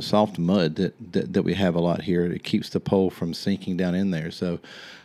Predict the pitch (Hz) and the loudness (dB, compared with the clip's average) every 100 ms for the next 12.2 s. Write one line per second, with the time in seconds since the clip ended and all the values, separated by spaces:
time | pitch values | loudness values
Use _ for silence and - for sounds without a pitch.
0 | _ 98 101 117 - 107 107 110 98 90 | _ 2 6 6 6 6 6 6 4 2
1 | 110 95 90 123 - 107 107 98 82 87 | 2 2 4 4 2 -2 4 4 6 4
2 | 147 147 147 131 90 120 113 101 101 98 | 4 4 6 6 6 6 6 6 6 6
3 | 98 90 87 117 - - - _ - 107 | 2 2 2 0 -8 -20 -20 _ 0 4
4 | 127 117 107 117 120 120 110 101 101 101 | 4 4 4 4 2 2 2 4 4 0
5 | - 98 90 98 101 87 104 - - 110 | 0 0 2 2 -2 2 2 2 0 2
6 | 113 107 113 113 107 95 92 92 - 104 | 2 2 0 0 0 0 2 0 0 2
7 | 95 92 95 90 87 90 90 87 - 110 | 2 2 2 2 0 0 -2 0 2 4
8 | 113 101 107 98 107 110 104 90 90 104 | 4 2 0 2 4 4 2 0 0 0
9 | 107 101 101 107 - 139 120 - 117 113 | 0 2 0 0 0 -2 0 0 2 4
10 | 107 110 110 85 92 - 104 123 107 - | 4 4 2 0 -2 -2 -2 0 -2 -6
11 | 87 - - - - _ 101 101 98 95 | -12 -12 -20 -20 -20 _ 4 6 6 6
12 | 90 | 6